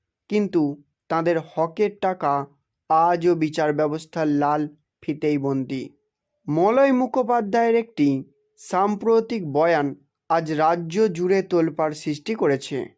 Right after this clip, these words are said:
তিনি যে আশঙ্কার কথা শুনিয়েছেন, তা শোনার পর কোনো সরকারি কর্মচারী শান্তিতে ঘুমাতে পারবেন না। আজ আমরা আলোচনা করব কেন এই আশঙ্কা,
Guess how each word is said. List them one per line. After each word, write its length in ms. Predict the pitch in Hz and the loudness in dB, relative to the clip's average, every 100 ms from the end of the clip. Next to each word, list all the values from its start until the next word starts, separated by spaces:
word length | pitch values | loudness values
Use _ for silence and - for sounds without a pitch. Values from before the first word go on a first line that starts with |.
| _ _ _ _ _ | _ _ _ _ _
তিনি 260 | 233 262 294 | 0 4 4
যে 140 | 254 | 2
আশঙ্কার 720 | - 156 170 - 262 240 247 | 0 0 0 -2 -2 0 -2
কথা 300 | 226 226 226 | 0 -2 -2
শুনিয়েছেন, 840 | 214 - 160 165 190 190 151 139 135 _ _ _ _ _ | -6 -2 2 4 2 2 -2 -2 -6 _ _ _ _ _
তা 140 | 202 | -2
শোনার 420 | 208 - 190 208 214 | -2 -2 0 0 0
পর 220 | 214 214 | -2 0
কোনো 460 | 226 170 143 139 _ _ _ | 0 2 0 -4 _ _ _
সরকারি 520 | - 175 175 208 208 | -4 -2 0 0 -2
কর্মচারী 640 | 208 190 190 190 190 190 | 0 0 2 0 2 0
শান্তিতে 560 | 190 - 160 160 175 175 | 0 -2 -4 0 0 0
ঘুমাতে 420 | 147 143 147 147 | -2 -2 -2 -2
পারবেন 380 | 143 143 139 139 | -4 -2 0 -2
না। 300 | 135 123 - _ _ _ _ _ - | -2 -6 -10 _ _ _ _ _ 0
আজ 280 | 196 233 | 2 4
আমরা 280 | 247 240 247 | 2 2 2
আলোচনা 580 | 233 170 180 190 214 220 | 2 4 2 2 2 0
করব 580 | 214 208 190 196 190 - - | 0 0 2 0 0 -6 -2
কেন 420 | 190 208 240 - | 0 2 0 2
এই 200 | 190 185 | 2 2
আশঙ্কা, 640 | 151 143 151 139 131 123 | 0 0 -4 -4 -4 -8